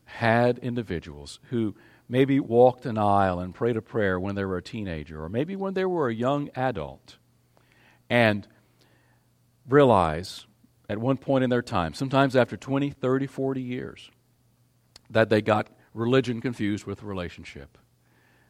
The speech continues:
And they thought because they were a good church member that they were right with Christ. And they never really fully trusted Jesus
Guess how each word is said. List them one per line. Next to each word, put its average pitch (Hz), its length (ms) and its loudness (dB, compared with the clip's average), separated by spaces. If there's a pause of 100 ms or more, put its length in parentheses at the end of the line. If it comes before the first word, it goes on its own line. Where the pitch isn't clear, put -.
(160)
And 101 120 -2
they 104 100 2
thought 120 300 4
because 113 420 0
they 113 160 0
were 104 400 -2 (440)
a 110 60 -8
good 117 200 -2
church - 320 -4
member 78 380 -10 (840)
that 98 160 -4
they 92 100 0
were 85 140 -2
right 85 260 -2
with 85 180 -12
Christ. 69 460 -10 (380)
And 92 180 -2
they 80 140 -6
never 110 580 -2
really 95 520 -4 (420)
fully 131 460 2 (840)
trusted 113 640 0
Jesus 110 480 -4